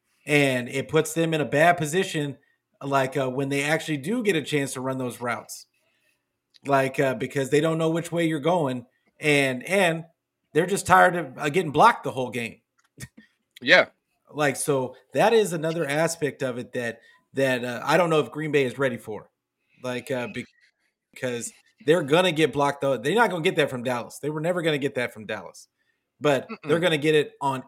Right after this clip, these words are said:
Speaker 1: every single running play from the forty-niners. I
Speaker 2: And,
Speaker 1: can't
Speaker 2: and
Speaker 1: wait to see Juwan Jennings to get out there again, too, by the way.
Speaker 2: Listen
Speaker 1: But
Speaker 2: here. I'm, look,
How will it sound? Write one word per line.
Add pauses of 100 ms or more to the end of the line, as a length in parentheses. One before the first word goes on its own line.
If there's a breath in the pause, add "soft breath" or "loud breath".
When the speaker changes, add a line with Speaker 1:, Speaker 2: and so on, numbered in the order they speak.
Speaker 1:
every
single
running
play
from
the
forty-niners. (640 soft breath)
I
Speaker 2:
And,
Speaker 1:
can't
Speaker 2:
and
Speaker 1:
wait
to
see
Juwan
Jennings
to (100)
get
out
there
again,
too,
by
the
way. (100)
Speaker 2:
Listen
Speaker 1:
But
Speaker 2:
here. (100)
I'm,
look,